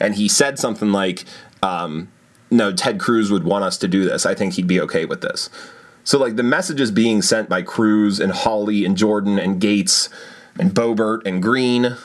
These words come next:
um, they're, they were clear. Uh, they were clear to the people they needed it to be clear to. Um, and, and we get what we got. "When you catch somebody in a fraud, you're allowed to go by very different rules." That's another direct quote from the president,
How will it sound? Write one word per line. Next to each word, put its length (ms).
um, 500
they're, 320
they 160
were 140
clear. 480
Uh, 300
they 140
were 100
clear 300
to 100
the 80
people 240
they 140
needed 340
it 140
to 80
be 100
clear 300
to. 320
Um, 420
and, 340
and 160
we 80
get 200
what 120
we 80
got. 320
"When 140
you 80
catch 280
somebody 420
in 100
a 60
fraud, 680
you're 180
allowed 340
to 60
go 160
by 180
very 320
different 340
rules." 360
That's 180
another 220
direct 280
quote 220
from 100
the 60
president, 420